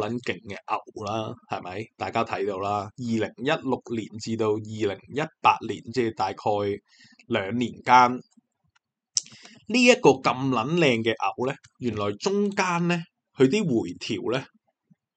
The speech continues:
係三十幾個 percent 嘅回調。咁然後呢度又有啦，呢度係幾多？呢度都三十五喎。然後又睇呢度啦，呢度都三十九喎。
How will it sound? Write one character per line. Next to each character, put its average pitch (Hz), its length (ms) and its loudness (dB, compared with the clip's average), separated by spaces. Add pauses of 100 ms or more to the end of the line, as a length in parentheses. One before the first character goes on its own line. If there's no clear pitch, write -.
(300)
係 120 260 2
三 147 340 0
十 101 160 -6
幾 123 160 8
個 110 120 0
percent 117 260 0
嘅 101 120 0
回 95 80 -6 (240)
調。 - 200 -10 (720)
咁 175 360 2
然 98 180 0
後 98 120 0
呢 156 140 2
度 120 160 6
又 98 80 2
有 90 240 -6
啦， 110 160 0 (420)
呢 147 120 -4
度 123 80 -2
係 101 140 -4
幾 98 100 -6
多？ 98 200 -4 (1500)
呢 190 160 0
度 117 140 6
都 131 120 4
三 131 140 4
十 98 160 0
五 90 40 -18 (1900)
喎。 123 120 -2
然 113 100 -2
後 110 60 -2
又 110 140 -2
睇 110 160 -2
呢 170 160 0
度 113 160 4
啦， 151 340 -2 (2000)
呢 220 160 2
度 127 160 6
都 127 40 6
三 135 280 6
十 85 60 -6
九 87 100 -10
喎。 101 300 -4